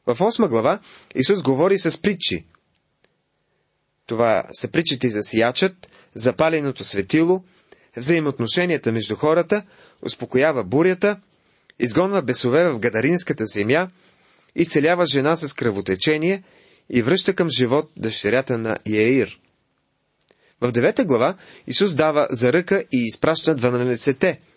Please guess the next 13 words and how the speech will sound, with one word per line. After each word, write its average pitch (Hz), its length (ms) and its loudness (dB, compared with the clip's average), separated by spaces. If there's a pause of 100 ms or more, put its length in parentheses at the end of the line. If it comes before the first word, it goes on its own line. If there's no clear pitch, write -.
(600)
Нахранва 160 580 0
пет 208 160 0
хиляди 120 340 0
души. 139 340 -2 (720)
Известява 127 560 0
смъртта 127 600 0
и 127 120 -2
възкресението 131 720 0
си. 98 240 -6 (800)
Там 123 240 0
е 117 160 0 (120)
и 113 260 -2
преображението. 117 840 0